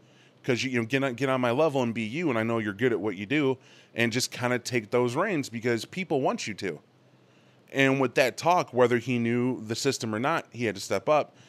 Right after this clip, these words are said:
Well, he felt that meant he had to, he had to mark, cross his eye, or cross his T's, dot his I's right now.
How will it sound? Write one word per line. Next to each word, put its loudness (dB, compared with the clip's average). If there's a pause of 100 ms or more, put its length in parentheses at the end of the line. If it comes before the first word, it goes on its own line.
(140)
Well, 0
he -4
felt -2
that 2
meant -2 (600)
he -2
had 2
to, 0
he -6
had 0
to 2
mark, 0
cross 4
his -2
eye, 4
or 0
cross 2
his -8
T's, -4
dot 0
his -2
I's 2 (220)
right 4
now. -2